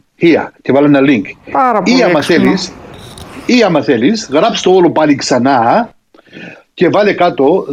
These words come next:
Speaker 1: "This blog was originally posted at this site, W W W dot". Γιατί το κυριότερο που θέλεις είναι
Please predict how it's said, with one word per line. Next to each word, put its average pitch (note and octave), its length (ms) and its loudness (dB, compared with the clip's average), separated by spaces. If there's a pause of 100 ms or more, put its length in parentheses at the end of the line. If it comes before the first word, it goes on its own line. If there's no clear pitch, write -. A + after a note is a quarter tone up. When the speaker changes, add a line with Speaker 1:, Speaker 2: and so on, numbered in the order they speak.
(120)
Speaker 1:
"This - 340 -2
blog D#3 200 2
was C3+ 240 2
originally D#3+ 480 0 (100)
posted D3+ 400 0 (180)
at C3 60 -2 (100)
this D#3 140 -2 (120)
site, C3 300 -2 (400)
W D3+ 320 2
W A#2+ 320 2
W D#3 380 0
dot". - 220 -2 (480)
Γιατί F3 480 -2
το D3 120 0
κυριότερο G3+ 380 2
που E3+ 160 0
θέλεις D#3+ 360 0
είναι A#2+ 400 0